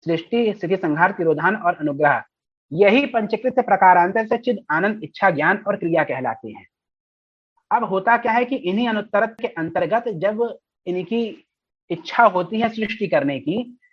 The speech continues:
तो ये विश्वोत्तीर्ण होते हैं और विश्वोत्तीर्ण होने के उपरांत, मैं शैव भाव से कह रहा हूँ, विश्वोत्तीर्ण होने के उपरांत ये विश्व में शक्ति रूप में व्याप्त होते हैं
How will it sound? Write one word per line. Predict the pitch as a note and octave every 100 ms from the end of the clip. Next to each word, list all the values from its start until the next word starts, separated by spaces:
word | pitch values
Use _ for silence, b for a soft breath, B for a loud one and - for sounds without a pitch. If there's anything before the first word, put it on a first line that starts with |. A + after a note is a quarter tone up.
| b -
तो |
ये | G3 G#3
विश्वोत्तीर्ण | F#3+ - G#3+ G3+ A3 A3+
होते | G3+ G3+ A3
हैं | A3 B3
और | G#3
विश्वोत्तीर्ण | F3+ G#3+ - G#3
होने | G3+ F3+ G3
के | G3
उपरांत, | F#3 F#3 F3 G3 F3 -
मैं | F3 F#3+
शैव | - G3 G#3
भाव | E3+ F3
से | F3
कह | D#3+ D3
रहा | G3+
हूँ, | G3+
विश्वोत्तीर्ण | - F#3+ G3 F#3+
होने | E3+ F3 F#3
के |
उपरांत | E3+ E3 G#3 G#3+
ये | G3 F#3+
विश्व | E3 E3 F#3
में | G#3 - -
शक्ति | F#3 G3
रूप | F#3 F#3
में | F3+
व्याप्त | D#3 D3+ -
होते | C#3+ C3+ C3+
हैं | D#3+ A3